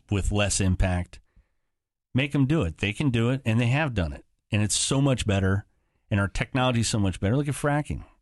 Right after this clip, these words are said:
It's freaking amazing what, what we've done. We're a net ex-, we're a net exporter of oil. That's the first time ever. That's unbelievable.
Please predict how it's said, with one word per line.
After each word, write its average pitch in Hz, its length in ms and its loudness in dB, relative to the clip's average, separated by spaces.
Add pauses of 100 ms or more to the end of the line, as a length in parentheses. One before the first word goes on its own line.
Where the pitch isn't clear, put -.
(120)
It's - 140 -8
freaking 147 580 -2
amazing 127 600 0 (420)
what, 104 260 -2
what 104 160 0
we've 95 180 0
done. 85 240 -4 (460)
We're 170 180 2
a 147 40 2
net 107 440 2 (100)
ex-, - 380 -6 (160)
we're 131 180 2
a 117 40 2
net 123 340 2
exporter 107 440 -2
of 95 200 -4
oil. 78 300 -8 (500)
That's - 160 -8
the - 60 -12
first 131 200 -2
time 107 200 0
ever. 82 260 -4 (680)
That's 107 280 -4
unbelievable. 110 760 0